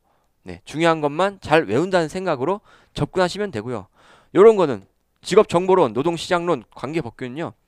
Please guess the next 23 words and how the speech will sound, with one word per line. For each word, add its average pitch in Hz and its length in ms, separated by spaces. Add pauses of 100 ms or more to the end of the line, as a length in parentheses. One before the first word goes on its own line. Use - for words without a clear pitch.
(160)
명확해요. 131 640 (600)
명확하기 190 460
때문에 160 500 (260)
내가 131 300
이론만 123 680 (260)
잘 190 200
캐치해서 170 480
집중해서 190 440
공부를 139 300
한다면 156 400 (920)
어렵지 190 500
않은 147 240
과목입니다. 123 440
물론, 202 360 (340)
물론 175 380 (1400)
공부를 202 340
해야 240 100
되고 113 340
암기하는 208 540
건 208 160
당연히 156 320
있어요. 101 300 (680)
어, 110 340